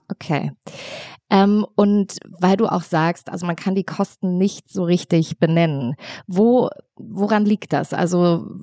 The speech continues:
worauf kommt es da an? Wie hoch ist das Minimum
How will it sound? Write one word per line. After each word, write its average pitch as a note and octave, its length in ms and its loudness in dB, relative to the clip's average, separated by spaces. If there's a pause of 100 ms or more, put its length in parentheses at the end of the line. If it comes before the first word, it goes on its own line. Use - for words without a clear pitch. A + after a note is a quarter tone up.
(260)
worauf G3 480 0
kommt - 260 -4
es F#3 140 -6
da E3 140 -2
an? A3+ 520 2 (240)
Wie F#3+ 240 4
hoch A3+ 320 2 (260)
ist - 220 -6
das - 240 -4
Minimum F3 880 2